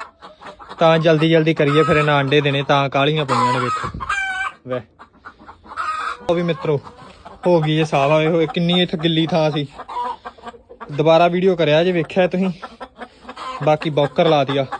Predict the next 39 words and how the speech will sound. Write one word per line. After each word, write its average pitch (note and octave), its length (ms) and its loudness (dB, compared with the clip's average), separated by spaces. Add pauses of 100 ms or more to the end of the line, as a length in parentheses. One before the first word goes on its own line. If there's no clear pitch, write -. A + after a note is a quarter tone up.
(340)
ਹੂੰਜਲੀਆਂ E3+ 440 2
ਸਾਰੀਆਂ F3+ 380 0
ਬੈਠਾਂ। E3 380 0 (800)
ਆ D3+ 100 2
ਵੇ D3 100 0
ਇੱਥੋਂ D#3+ 280 -2
'ਚ D#3 60 -2
ਵੀ E3+ 80 -2
ਜ਼ਿਆਦਾ C#3+ 320 2
ਗਿੱਲੀ C#3 280 -2
ਸੀ। C3+ 120 -8 (580)
ਵੇਖੋ, - 260 0 (1000)
ਹੁਣ E3 100 0
ਕਲੀ F#3+ 260 2
ਪਾ G3 220 2
ਦਈਏ F#3 200 4
ਆਪਾਂ A#3+ 300 2 (380)
ਤੇ E3 140 0
ਆਂਡੇ E3 280 4
ਦੇਣ F3 160 2
ਨੂੰ F3 120 0
ਕਾਹਲੀਆਂ E3 340 2
ਪਈਆਂ D3 260 -4
ਸਾਰੀਆਂ, C#3 380 -4
ਵੀ C3+ 100 -6
ਰੌਲਾ C3+ 220 0
ਪਾਉਣ C3+ 240 -6
ਲਈਆਂ। C#3+ 220 -6 (640)
ਕਲੀ D#3 180 0
ਪਾ D3+ 200 0
ਦਈਏ, C#3+ 140 0
ਫਿਰ D#3 180 0
ਵਿਖਾਉਣਾ D3+ 300 -2
ਤੁਹਾਨੂੰ। B2 240 -8 (440)
ਆਓ D#3 80 4
ਵੀ D#3 80 0
ਮਿੱਤਰੋ, C#3 340 -6 (100)
ਕਰਤੀ D3 360 -2
ਸਫਾਈ, D#3+ 400 2